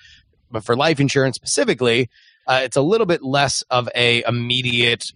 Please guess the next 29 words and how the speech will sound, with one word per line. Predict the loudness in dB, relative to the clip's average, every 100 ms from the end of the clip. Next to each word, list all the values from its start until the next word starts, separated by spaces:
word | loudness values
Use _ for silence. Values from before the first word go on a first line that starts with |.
| -2
uh, | -2
"How | 0 0 -2
is | -4
this | -6 -2
going | -2 0
to | -2
affect | 0 -2 0
my | -2
life?" | 0 -2
kind | -2 -4
of | -2
thing, | -4 -2
because | -2 0
you're | 0
worrying | 2 2 2 2
about | 0 -2
the | -4
future. | -2 -2 -2 -6
You're | -4 -2
worrying | 0 0 0
about | -2
your | -4 -10
family | -2 -2 -2 -4 -6
and | -4
who |
you're | -4 -4
gonna | -6 -6
leave | -6 -6
behind. | -4 -2 -2 -6